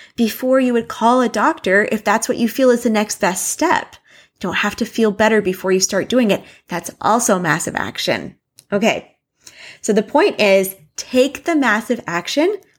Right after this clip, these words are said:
and don't wait until you're feeling good about it to start doing it. Okay. The second thing that I learned at this mastermind is that I can just decide to be awesome.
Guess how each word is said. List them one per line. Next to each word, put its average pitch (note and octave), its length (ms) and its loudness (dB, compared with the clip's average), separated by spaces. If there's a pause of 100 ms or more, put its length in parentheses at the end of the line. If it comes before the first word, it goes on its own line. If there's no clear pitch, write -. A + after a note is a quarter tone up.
and G3+ 160 -10
don't - 340 0
wait D#4+ 280 2
until B3 340 0
you're A#3+ 160 0
feeling C4+ 600 -2 (140)
good C#4 240 4
about F#3 360 0
it B3+ 180 0 (340)
to - 100 -10
start - 360 -2
doing F3+ 300 0
it. - 380 -12 (680)
Okay. G#3 340 0 (320)
The A3+ 100 0
second F4 320 0
thing B3+ 160 2
that G3 120 2
I F3+ 100 4
learned F3 320 -2
at F#3 120 -2
this F3+ 160 -2
mastermind D#3+ 720 -2
is F#3+ 160 -2
that - 320 0 (380)
I - 80 -14
can G4 180 0
just G#4 180 2
decide F#3 320 0
to F#3 60 -4
be - 200 -2
awesome. - 420 -8